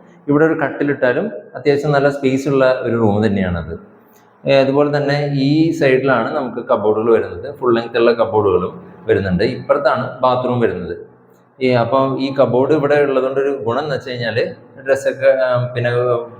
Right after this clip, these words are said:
കുളി കഴിഞ്ഞാൽ ഇവിടെ കഴിഞ്ഞാൽ ഇവിടുന്ന് ഡ്രസ്സൊക്കെ എടുത്ത് ഡ്രസ് ചെയ്യാനൊക്കെ വളരെ ഈസിയാണ്.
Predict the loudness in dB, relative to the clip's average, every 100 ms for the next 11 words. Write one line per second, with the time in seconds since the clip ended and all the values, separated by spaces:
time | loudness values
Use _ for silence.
0 | -20 -4 4 6 6 2 0 0 4 6
1 | 4 2 -6 -10 -18 -20 -4 0 2 2
2 | 2 0 0 2 2 2 0 2 2 2
3 | 2 4 0 -2 -4 -4 -4 -6